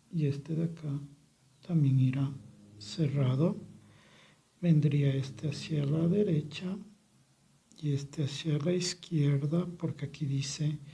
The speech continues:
menores o iguales que menos ocho séptimos y acá desde seis séptimos hasta más infinito. Y el gráfico sería esto de aquí, quedando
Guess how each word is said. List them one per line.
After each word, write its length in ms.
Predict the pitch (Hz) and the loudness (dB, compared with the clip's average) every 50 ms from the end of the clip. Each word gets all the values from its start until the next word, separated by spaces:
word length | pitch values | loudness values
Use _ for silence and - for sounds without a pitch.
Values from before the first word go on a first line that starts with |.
| - - - - - - _ _ - - 165 | -20 -20 -20 -20 -20 -20 _ _ -20 -2 2
menores 540 | 160 170 165 151 156 160 160 160 170 156 | 6 8 8 8 8 8 6 4 4 4
o 40 | 170 | 2
iguales 380 | 160 143 156 156 160 170 165 - | 2 4 4 4 2 2 0 -2
que 140 | - 165 147 | -6 -2 2
menos 360 | 151 147 143 139 139 127 156 | 2 4 6 4 4 2 2
ocho 260 | 151 - - - 180 | -2 -4 -4 -6 -8
séptimos 680 | - - 196 180 175 - - 202 196 202 196 170 - | -8 -6 -6 -6 -8 -6 -6 -6 -2 -2 -2 -2 -2
y 40 | 170 | -4
acá 280 | 139 - - - 165 156 | -4 -6 -4 -4 -2 0
desde 300 | 160 151 - - - 135 | 0 0 -2 -4 -8 -10
seis 320 | - - - 156 143 - | -12 -8 -6 -6 -4 -4
séptimos 600 | - - 165 - - - - 143 143 147 143 151 | -6 -8 -8 -8 -8 -6 -2 0 0 2 0 -2
hasta 280 | 151 131 - - - 143 | -4 -6 -10 -8 -2 0
más 200 | 139 139 139 139 | 2 2 4 4
infinito. 640 | 147 151 - - 208 185 165 160 - - - - 175 170 - - - - _ _ _ _ _ _ _ _ _ _ _ _ _ - | 2 0 0 0 2 4 4 4 4 2 -6 -6 -6 -6 -8 -12 -20 -20 _ _ _ _ _ _ _ _ _ _ _ _ _ 0
Y 260 | 208 180 175 175 - - - - - - - - - - - - - - | 2 2 2 2 -2 -10 -12 -18 -20 -20 -20 -20 -20 -20 -20 -20 -16 -6
el 120 | 214 202 | -4 -4
gráfico 640 | - 190 147 139 135 - - - - - - 160 143 | -2 0 2 2 0 0 -2 -10 -10 -10 -6 -4 -4
sería 680 | - - - 156 143 131 135 131 131 135 143 156 151 - - - - _ _ _ _ _ _ _ _ - - 151 | -4 -2 -2 0 0 2 2 4 4 2 2 0 -4 -6 -12 -20 -20 _ _ _ _ _ _ _ _ -20 -20 -20
esto 300 | 143 - - - - 151 | -20 -20 -18 -12 -8 -6
de 100 | 139 123 | -6 -6
aquí, 220 | - - - - - _ _ _ _ _ _ _ _ _ _ _ _ _ _ _ _ _ _ _ _ _ _ _ _ _ _ _ _ _ _ _ _ _ _ _ | -6 -8 -14 -20 -20 _ _ _ _ _ _ _ _ _ _ _ _ _ _ _ _ _ _ _ _ _ _ _ _ _ _ _ _ _ _ _ _ _ _ _
quedando 600 | - 214 220 214 190 151 139 143 143 151 151 - | -2 0 2 4 4 6 6 6 6 4 2 0